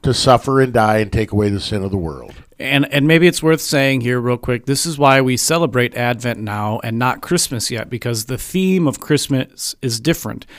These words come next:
Speaker 2: uh, that God has become man and dwells among us. Uh, and so it is a little bit different, and that's why we wait to celebrate Christmas until Christmas is here, and beforehand we're getting ready for that, talking about how he's coming, and there is difference there.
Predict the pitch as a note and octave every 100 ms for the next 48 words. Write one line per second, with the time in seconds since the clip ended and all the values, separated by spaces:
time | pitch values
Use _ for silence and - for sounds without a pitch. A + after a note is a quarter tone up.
0 | - - A#2 A2+ A#2+ A2+ C3 C#3 C#3+ C3
1 | B2 B2 - A#2+ A#2 B2+ C3+ B2+ B2+ B2+
2 | A#2 A2+ A#2+ B2+ B2+ A#2+ A#2+ B2+ A2+ A2
3 | - - - - - A2 A2 G#2+ G#2+ B2
4 | A#2+ - B2 B2+ C#3 C#3 E3 D3 E3+ D3
5 | B2+ D3 F3 C3+ B2 B2+ B2+ C#3 - C#3+
6 | C#3 C#3 C3+ B2 D3+ F3 - - C#3+ -
7 | C3+ C3 C3 C3 C#3+ C3+ C3+ C3 - A#2+
8 | - C3+ B2 C#3+ - A#2+ G#2 A2 - D#3
9 | C3+ C3+ - - - A#2+ A#2 B2 D#3 D#3+
10 | C3+ C3 B2+ A#2 B2 B2 A#2+ C3 C3 B2
11 | A2+ A2 - A#2+ - A#2 A2+ A2+ A2 A2+
12 | G#2+ - B2+ G#2 G2 G2+ A#2 C3 C3+ -
13 | C3+ A2+ G2+ - - -